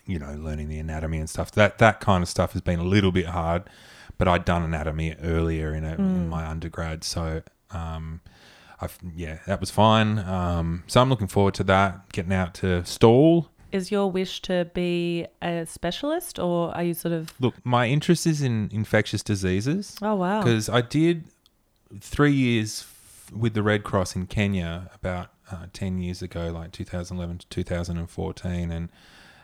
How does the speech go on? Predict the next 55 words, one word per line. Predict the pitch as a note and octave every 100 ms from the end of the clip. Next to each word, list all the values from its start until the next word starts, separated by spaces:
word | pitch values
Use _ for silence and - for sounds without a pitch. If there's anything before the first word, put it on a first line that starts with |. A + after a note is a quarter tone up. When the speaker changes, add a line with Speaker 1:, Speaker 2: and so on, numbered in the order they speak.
| _ -
Speaker 1:
um, | F#2+ F2+ F2 F2 F2
that, | G2 G#2+ G2+ - _
you | A2
know, | G2+ F2+
I |
got | F#2 G#2+
malaria | G#2 F#2+ F2+ F2
<laughs> | E2
three | - A#2+ A2+
times | G#2+ G2 G2
when | G2
I | F#2
was | F#2 G2
there. | F2+
Speaker 2:
Holy | F2+
Speaker 1:
And | G2
so | G#2 F#2+
I, | F#2+
Speaker 2:
moly. | F#3+ F3 D#3+ -
Speaker 1:
I | G2+
was | G2
like, | G2 F#2 F2+ - -
I | G#2
kinda | B2 A#2 A2
got | G#2
a |
bit | F#2+ G2
of | F#2
an | F#2
insight | F#2 F#2+ - G2 F2+ E2+
into, | F2+ - F2 E2 _ _ _ _
you | G2+
know, | G2+ F2
looking | F2+ F#2+ - E2+
into | E2+ F2+ - E2+
epidemiology | F2 F2 E2 E2+ E2+ E2 E2+ E2+ F#2+ F2
and, | E2 E2 A3+ G#3
Speaker 2:
Whoa. | A3 A3 A3 G3+
Speaker 1:
you | F#3+
know, | E3+
treatment | - G2 G2 F#2+ F2
and | D#2+ D#2+
diagnosis | - E2+ E2+ E2+ F2 - F2 -
and | E2+ D#2+
all | F3
that | A#3+
Speaker 2:
What | C4+
Speaker 1:
sort |
of | C4
Speaker 2:
was | A#3+
ma-, | G#3+ A3
Speaker 1:
stuff. | - -
Speaker 2:
getting | G#3 G#3 G3+
malaria | G3 F3+ F3+ A3 B3+ G#3 F3
like? | E3 D#3+ E3+